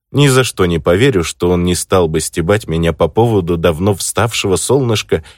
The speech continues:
и все еще спящего сурка». Мои потрясающие дедуктивные способности, конечно, дело хорошее, но как теперь поступить? Сидеть дома, переругиваясь с косарем через бронированную дверь?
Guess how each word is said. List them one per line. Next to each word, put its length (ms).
и 140
все 260
еще 240
спящего 640
сурка». 560
Мои 220
потрясающие 800
дедуктивные 580
способности, 680
конечно, 480
дело 300
хорошее, 760
но 160
как 260
теперь 300
поступить? 760
Сидеть 460
дома, 300
переругиваясь 840
с 80
косарем 400
через 320
бронированную 760
дверь? 320